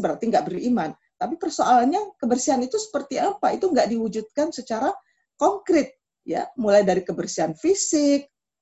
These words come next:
kebersihan jasmani, kebersihan rohani, ya, kebersihan dalam relasi antar manusia.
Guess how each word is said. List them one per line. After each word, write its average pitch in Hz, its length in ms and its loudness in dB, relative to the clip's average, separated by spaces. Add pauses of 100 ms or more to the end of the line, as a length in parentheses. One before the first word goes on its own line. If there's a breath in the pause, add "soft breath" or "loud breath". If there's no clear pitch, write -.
(640)
kebersihan 190 560 0
jasmani, 262 760 0 (400 soft breath)
kebersihan 185 480 -2
rohani, 254 880 0 (340)
ya, 226 220 -6
kebersihan 226 580 -2 (300)
dalam 214 420 2
relasi 196 680 -2
antar 196 320 -6
manusia. 180 640 -4